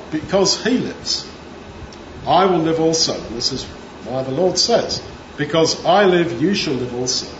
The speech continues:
This is why I urge you to be baptized into Jesus Christ.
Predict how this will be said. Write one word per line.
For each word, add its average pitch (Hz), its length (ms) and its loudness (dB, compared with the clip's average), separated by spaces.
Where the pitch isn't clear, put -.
This 220 200 2
is - 180 -2
why 190 140 4
I 170 220 2
urge 208 340 4
you 190 80 4
to - 160 0
be 151 240 2
baptized 170 760 0
into 135 200 -4
Jesus 135 420 -2
Christ. - 520 -2